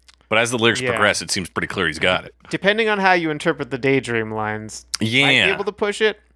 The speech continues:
Speaker 2: but I,
Speaker 1: Okay.
Speaker 2: I, I generally wouldn't interpret it
Speaker 1: It's
Speaker 2: that
Speaker 1: a
Speaker 2: way.
Speaker 1: stretch, and we're gonna talk in a couple songs here about somebody who tries to do the dark twist on it. I also think that's a stretch.
Speaker 2: Yeah. But this one, uh, I guess we didn't really talk about the music that much. Uh, <laughs>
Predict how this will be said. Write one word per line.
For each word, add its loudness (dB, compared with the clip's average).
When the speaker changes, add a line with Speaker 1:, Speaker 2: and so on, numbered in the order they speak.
Speaker 2:
but 2
I, 6
Speaker 1:
Okay. 0
Speaker 2:
I, 2
I 2
generally 0
wouldn't -8
interpret -12
it -20
Speaker 1:
It's 2
Speaker 2:
that 2
Speaker 1:
a 4
Speaker 2:
way. 4
Speaker 1:
stretch, 2
and 2
we're 2
gonna 4
talk 0
in 0
a 0
couple -2
songs 2
here 2
about 0
somebody 0
who 0
tries 2
to -12
do -2
the 0
dark 0
twist 0
on 0
it. -6
I 0
also 2
think -4
that's 2
a 2
stretch. 0
Speaker 2:
Yeah. 0
But 4
this 0
one, 2
uh, 6
I 4
guess -2
we -4
didn't -4
really -4
talk 2
about -2
the -6
music -2
that 0
much. -4
Uh, 6
<laughs> 0